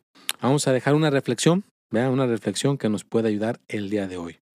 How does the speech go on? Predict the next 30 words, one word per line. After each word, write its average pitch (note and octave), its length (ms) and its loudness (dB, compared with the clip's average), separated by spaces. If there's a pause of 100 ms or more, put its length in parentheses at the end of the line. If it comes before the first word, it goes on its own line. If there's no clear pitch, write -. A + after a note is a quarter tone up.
(260)
La C3 220 4
vida G3 400 2
no E3 240 2
siempre D#3 540 0
es B2 120 -4
fácil A2 580 -2
y A2+ 60 0
el G#2+ 100 0
camino, C#3 540 0 (680)
y A2+ 200 0
en A2+ 160 2
el G#2+ 100 -2
camino C3 560 0
podemos B2 460 0
encontrarnos A2+ 640 -2
con A2 180 0
obstáculos B2 680 0
y B2 120 -2
desafíos A#2+ 720 -2 (420)
que G#2 140 -6
parecen C3+ 420 0
insuperables. F#2 840 -2 (520)
Pero D3+ 160 4
es F#3+ 80 0
importante G3+ 640 0
recordar D#3+ 560 0
que - 140 0
estos F3+ 440 0
momentos D3+ 640 0
difíciles C3+ 720 -2